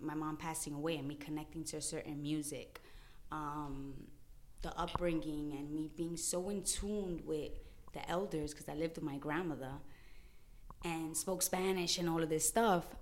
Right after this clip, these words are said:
but s-, being so in tune to their music and my father's music. And I don't know, I was really savvy with a lot of what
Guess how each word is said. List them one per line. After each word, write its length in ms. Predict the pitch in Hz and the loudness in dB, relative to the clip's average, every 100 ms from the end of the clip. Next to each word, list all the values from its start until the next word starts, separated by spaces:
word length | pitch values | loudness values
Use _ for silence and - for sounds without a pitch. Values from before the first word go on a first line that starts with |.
| - | 2
but 140 | - | 2
s-, 120 | - | 2
being 300 | - 196 196 | 4 6 8
so 240 | - 202 185 | 8 6 6
in 80 | 175 | 6
tune 420 | - 208 202 190 | 6 6 6 4
to 260 | - 175 | 4 2
their 300 | 151 151 190 | 2 2 4
music 460 | 226 160 139 143 135 | 4 2 2 -2 -4
and 80 | 143 | -6
my 80 | 143 | -4
father's 440 | - 170 185 160 | -2 2 8 10
music. 400 | 147 139 139 127 - 151 | 10 8 4 4 2 10
And 540 | 147 - 147 135 - - - - - - - | 12 12 12 8 4 -2 -6 -4 0 2 2
I 60 | - | 2
don't 100 | 180 | 4
know, 100 | 254 | 4
I 40 | |
was 240 | 160 151 139 | 4 2 -2
really 540 | 147 175 202 202 196 | 0 4 6 6 2
savvy 920 | 180 - - 175 185 190 156 143 127 131 147 | 0 0 0 2 4 4 2 -2 -2 -4 -4
with 140 | 151 | -2
a 80 | 139 | 0
lot 460 | 139 147 147 151 156 | 2 4 4 4 2
of 100 | 147 143 | 0 -2
what 340 | 147 147 123 | 4 4 4